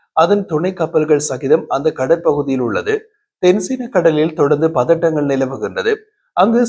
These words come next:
சீனாவின் பிராந்திய உரிமை கோரல்கள் பல அண்டை நாடுகளின் உரிமை கோரல்களுடன் முரண்படுகின்றன. ஐரோப்பிய விண்வெளி நிறுவனத்தின் சென்டினல் டூ செயற்கைக்கோள்களில் ஒன்றால்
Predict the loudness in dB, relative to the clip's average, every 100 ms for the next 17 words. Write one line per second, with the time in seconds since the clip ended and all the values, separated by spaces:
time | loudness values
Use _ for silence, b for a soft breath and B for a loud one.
0 | 0 -2 0 -2 -4 0 2 2 0 0
1 | 0 -2 -4 -4 -2 0 0 0 0 0
2 | 0 -2 -2 0 -2 -2 -6 -8 -6 -8
3 | -6 -8 -6 -6 -4 -4 -4 -4 -2 -2
4 | -2 -4 -8 -10 -8 -6 -6 -8 _ _
5 | 0 4 4 2 -2 -2 -2 -4 -2 -4
6 | -2 -4 -4 -6 -6 -8 -10 _ _ -6
7 | -4 -4 -4 -4 -2 2 0 0 -2 -2
8 | -2 2 0 2 0 -2 -4 -2 0 0